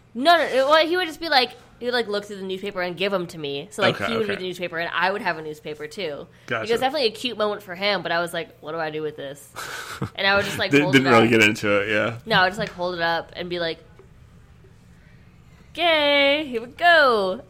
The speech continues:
Speaker 1: Um,
Speaker 2: Did you ha-, did you have, like, s-, uh, like, if, if you transition out of, like, that, like, 'cause obviously I'm talking about how I, I, I read, uh, like, Tintin as that, as that, like, weird comics bridge. Did you have, like, a, um,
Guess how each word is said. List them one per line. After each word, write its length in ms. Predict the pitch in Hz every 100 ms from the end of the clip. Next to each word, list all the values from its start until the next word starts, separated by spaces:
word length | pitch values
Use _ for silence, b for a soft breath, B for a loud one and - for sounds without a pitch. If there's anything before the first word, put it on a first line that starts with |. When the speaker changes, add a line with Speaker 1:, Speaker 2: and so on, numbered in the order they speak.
| -
Speaker 1:
Um, 680 | 220 190 175 156 143 151 - - -
Speaker 2:
Did 200 | 143 139
you 160 | 156 185
ha-, 160 | 185 156
did 180 | 147 160
you 120 | 180
have, 220 | 165 160
like, 300 | 147 131 -
s-, 120 | 127
uh, 200 | 143 147
like, 200 | 147 127
if, 100 | 127
if 280 | 127 - 120
you 100 | 117
transition 480 | - 123 120 120 110
out 200 | 107 107
of, 160 | 107 110
like, 240 | 98 107
that, 280 | 101 98 -
like, 220 | 104 113 - - -
'cause 220 | 165 147
obviously 320 | 143 131 120 113
I'm 80 |
talking 240 | - 110 107
about 200 | 101 113
how 140 | 107
I, 220 | 107 110 - -
I, 160 | 110 -
I 120 | 107
read, 420 | 104 98 104 120
uh, 240 | 98 107 113
like, 180 | 117 117
Tintin 340 | 113 113 104
as 120 | 101 -
that, 260 | 92 98
as 160 | 107 113
that, 300 | 107 110 110
like, 160 | 107
weird 300 | 113 117 117
comics 420 | - 110 104 127 -
bridge. 280 | 104 104 120
Did 160 | 120
you 120 | 139
have, 160 | 147 143
like, 160 | 143 123
a, 280 | 110 104
um, 300 | 98 98 113